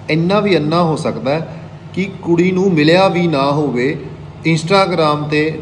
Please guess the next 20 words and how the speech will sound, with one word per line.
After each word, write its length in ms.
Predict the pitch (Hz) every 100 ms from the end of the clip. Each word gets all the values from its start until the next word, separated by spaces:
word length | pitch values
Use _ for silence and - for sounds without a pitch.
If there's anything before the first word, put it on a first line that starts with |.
| -
ਬਸ 280 | 147 156 175 - - -
ਫੋਨ 240 | 151 151 185
'ਤੇ 180 | 196 180
ਗੱਲ 260 | 151 139
ਹੁੰਦੀ 300 | 151 120 127
ਹੋਏ, 240 | 139 127 143 - -
ਵੀਡੀਓ 360 | 120 139 170 220
ਕਾਲ 200 | - 151
'ਤੇ 160 | 143 143
ਗੱਲ 260 | 127 123
ਹੁੰਦੀ 280 | 151 117 113
ਹੋਏ, 200 | 127 131 131 - - - -
ਤੇ 60 |
ਉਹ 80 | 196
ਬਰਾਤ 400 | - 143 131 131
ਲੈ 180 | 143 127
ਕੇ 200 | - 151
ਵਿਆਹਣ 380 | 123 123 196 175
ਚੱਲ 220 | 117 95
ਜੇ। 140 | 92